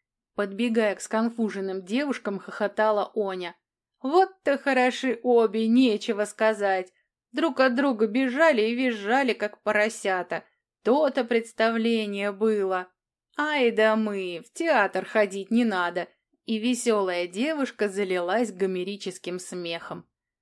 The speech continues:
Засмеялись следом за нею и остальные.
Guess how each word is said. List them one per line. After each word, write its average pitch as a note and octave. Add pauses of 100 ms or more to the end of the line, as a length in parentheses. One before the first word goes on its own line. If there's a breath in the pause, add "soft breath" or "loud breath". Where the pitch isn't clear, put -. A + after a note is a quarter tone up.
(260 soft breath)
Засмеялись B3
следом B3+
за G#3
нею A#3
и B3
остальные. G#3